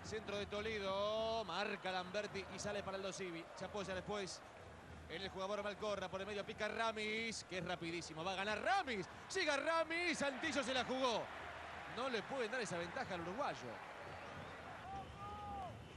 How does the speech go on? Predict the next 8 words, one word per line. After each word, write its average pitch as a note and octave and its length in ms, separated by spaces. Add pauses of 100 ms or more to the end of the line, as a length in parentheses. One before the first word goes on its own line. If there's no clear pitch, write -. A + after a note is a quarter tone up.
(1000)
Juega F#3+ 200
de F3 60
espaldas G3 360
Silveira. G3+ 480
Tocó F#3+ 200
para G3 140
Matías G3 220
Díaz. F#3 480